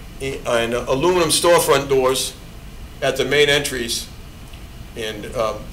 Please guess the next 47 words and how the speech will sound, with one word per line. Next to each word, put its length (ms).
the 140
entry 260
over 180
here 220
that's 200
not 240
used 280
anymore, 520
those 260
are 120
in, 140
those 360
are 140
older 280
and 100
in 120
poor 240
condition. 500
And 140
there's 140
some 120
residential 520
type 300
steel 340
doors 400
with 100
some 160
storm 360
doors 260
out 160
in 40
front. 300
This 100
is 60
the 80
door 260
that 160
goes 220
into 320
the 220
bunk 300
area. 260
Those 240
are 60
in 60
poor 220
condition, 420